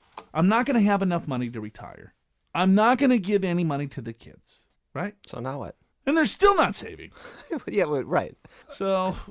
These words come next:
Speaker 1: people are becoming much more aware of the challenges they're going to have to face in retirement because really, um, they're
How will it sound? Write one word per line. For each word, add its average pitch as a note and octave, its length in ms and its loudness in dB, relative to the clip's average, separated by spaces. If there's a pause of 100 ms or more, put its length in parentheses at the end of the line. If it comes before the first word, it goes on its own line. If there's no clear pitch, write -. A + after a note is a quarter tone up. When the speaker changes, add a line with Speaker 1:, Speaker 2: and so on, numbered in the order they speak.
(220)
Speaker 1:
people B3 420 -2
are F#3 120 -2
becoming G3 600 -2
much E3+ 400 -2
more A#3 160 0
aware D#3+ 320 -2
of C#3+ 80 -4
the C#3 80 -8
challenges D#3+ 1120 -6
they're D3 180 -6
going F3+ 200 -4
to F3 60 -2
have E3 140 -4
to D#3+ 60 -6
face D#3 240 -4
in D3 60 -10
retirement C3+ 520 -6
because C#3+ 500 -6 (480)
really, F3 440 -4 (140)
um, D3 500 -6
they're F3 520 -2